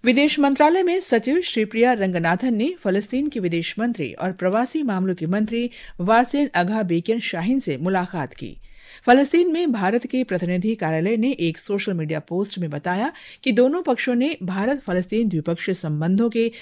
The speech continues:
सभी पहलुओं की समीक्षा की। इनमें विकास सहयोग से जुड़ी विभिन्न परियोजनाएं भी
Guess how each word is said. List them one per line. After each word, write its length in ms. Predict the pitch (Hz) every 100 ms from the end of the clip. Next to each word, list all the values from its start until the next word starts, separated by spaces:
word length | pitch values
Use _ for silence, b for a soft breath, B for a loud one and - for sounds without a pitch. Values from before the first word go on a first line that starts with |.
| B
सभी 360 | - 262 247 311
पहलुओं 420 | 294 196 180 233
की 120 | 254 262
समीक्षा 440 | 208 156 - 139
की। 240 | - 85 - _ _ -
इनमें 300 | 196 196 202
विकास 420 | 175 170 175 190
सहयोग 320 | 185 143 165 185
से 140 | 170
जुड़ी 300 | 151 180 254
विभिन्न 380 | 190 170 254 285
परियोजनाएं 680 | 185 156 151 147 165 254 262
भी 200 | 247